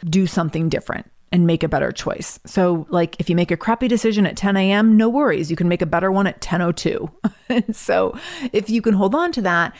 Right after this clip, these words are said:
that gives you a lot of power in recognizing that there's not permanence around the things we do poorly. There is permanence if we don't have conscientiousness around the opportunities we have to course correct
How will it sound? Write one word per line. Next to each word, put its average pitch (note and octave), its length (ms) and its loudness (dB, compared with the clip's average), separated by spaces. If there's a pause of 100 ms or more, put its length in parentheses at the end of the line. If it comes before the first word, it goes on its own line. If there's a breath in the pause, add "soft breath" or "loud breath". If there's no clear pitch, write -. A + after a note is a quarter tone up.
(160 loud breath)
that G#3+ 180 -2
gives G#3+ 200 0
you A#3 120 4
a - 20 2
lot F#3 220 2
of D#3 100 -4
power F#3 380 0
in F3 120 0
recognizing A3 840 4
that E3 380 0 (240)
there's G#3 160 4
not C#4 240 2
permanence - 800 -2
around D3+ 640 0 (560 soft breath)
the D#3+ 60 -8
things E3+ 400 0
we E3 100 2
do D#3+ 160 2
poorly. E2 640 -2 (420 soft breath)
There F3 340 2 (100)
is A#3+ 320 0
permanence E3+ 800 0
if F#3 220 -2
we F3 180 0
don't E3+ 640 0
have E3 260 -4
conscientiousness E3 1160 0
around D#3+ 280 2
the D#3 140 0
opportunities C#4 800 0
we E3+ 160 2
have D#3 580 0
to F3 360 0
course - 380 -6
correct - 600 -4